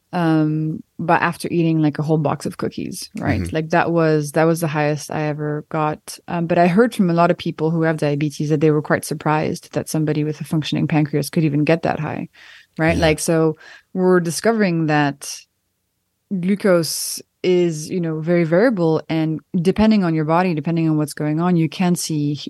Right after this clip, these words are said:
Speaker 1: readings that are technically, you know, that we used to think that people with that diabetes could not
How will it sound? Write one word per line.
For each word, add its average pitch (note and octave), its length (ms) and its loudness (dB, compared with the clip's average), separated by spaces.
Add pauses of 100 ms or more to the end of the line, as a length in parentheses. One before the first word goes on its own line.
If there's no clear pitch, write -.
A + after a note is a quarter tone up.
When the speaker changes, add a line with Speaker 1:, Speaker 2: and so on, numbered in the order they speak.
Speaker 1:
readings E3 600 2
that D3+ 100 2
are C#3+ 180 0 (280)
technically, D3+ 680 0 (480)
you E3+ 80 0
know, D3+ 280 2 (360)
that G3+ 160 6
we A3+ 120 8
used A#3 220 6
to A3 80 4
think G3 280 2
that E3 140 2
people F3 240 0
with E3 100 4
that D#3 100 2
diabetes D3+ 440 0
could - 180 0
not D3+ 320 2